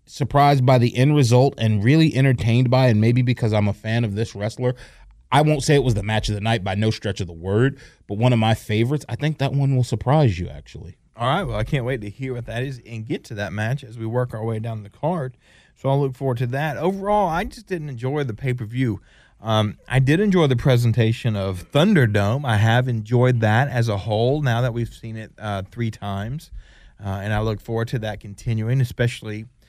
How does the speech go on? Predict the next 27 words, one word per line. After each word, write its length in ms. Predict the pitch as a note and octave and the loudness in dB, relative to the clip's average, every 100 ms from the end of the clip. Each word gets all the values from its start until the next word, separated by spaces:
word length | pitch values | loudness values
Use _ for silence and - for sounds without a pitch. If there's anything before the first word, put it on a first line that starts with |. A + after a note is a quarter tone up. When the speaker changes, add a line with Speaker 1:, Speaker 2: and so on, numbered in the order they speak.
| _ - | _ -6
Speaker 2:
with 120 | A#2+ | -4
the 80 | A#2+ | -4
potential 640 | A#2 A#2 C3 A#2 C3 B2 | -4 -2 2 2 4 2
of 140 | G#2+ G#2 | 2 2
you 160 | A#2 | 2
and 80 | A2 | 2
I 160 | G#2 G#2+ | 2 0
being 300 | G#2+ G#2+ G2+ | -2 -4 -6
a 120 | E2+ | -10
part 560 | - - F#3+ D#4+ - _ - | -14 -12 -8 -8 -12 _ -20
of 140 | G2 - | -20 -12
Thunderdome 640 | G2 F#2+ F2+ F#2+ G2+ A#2 | -10 -10 -10 -8 -6 -8
for 140 | - G2 | -8 -14
Payback 540 | - C3 D3 G#2 F#2 | -6 -4 -4 -8 -12
this 220 | F#2+ F#2 | -12 -12
Sunday. 500 | - G2 G2 G2 C3 - _ | -10 -8 -6 -6 -6 -8 _
Speaker 1:
I 100 | C3 | -4
think 360 | D#3 D3+ D3 A#2+ | -4 -2 -4 0
that's 220 | A#2 A2+ | 0 0
pretty 220 | - G#2+ | 0 -2
cool. 240 | F#2 G2 G2 | -2 -2 2
I'm 120 | A#2+ | 6
actually 300 | A#2+ - G#2 | 6 4 -4
looking 420 | F#2 G#2 - G#2+ | -2 -4 -2 -2
forward 440 | G2+ G2 G2 A2+ G2 | -2 -2 -2 -2 0
to 100 | A#2 | 2
that. 360 | A#2 C3 - | 4 4 0